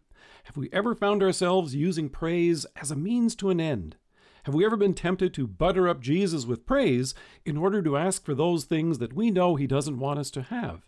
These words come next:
Have we ever used our praise as a means to divert God's attention from sinful behavior that we're not quite ready to give up?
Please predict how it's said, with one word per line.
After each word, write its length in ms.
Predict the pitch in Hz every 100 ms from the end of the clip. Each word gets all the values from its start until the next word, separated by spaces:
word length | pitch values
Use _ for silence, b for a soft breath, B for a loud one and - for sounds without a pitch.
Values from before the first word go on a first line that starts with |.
| _ _ _ -
Have 140 | 165
we 160 | 180 254
ever 200 | 247 175
used 480 | 131 233 190 -
our 180 | 127 127
praise 480 | 127 165 175 185 139
as 120 | 117
a 40 | 113
means 540 | 135 190 202 190 -
to 260 | - 165 165
divert 380 | 170 240 294
God's 260 | - 127 117
attention 500 | 123 131 117 110 117
from 280 | 101 98 95
sinful 440 | - 175 180 160
behavior 600 | 127 120 151 175 135 120
that 200 | 110 113
we're 140 | 120 113
not 380 | 131 226 269
quite 280 | - 214 208
ready 280 | 180 196 196
to 80 | 151
give 200 | 147 147
up? 280 | 139 -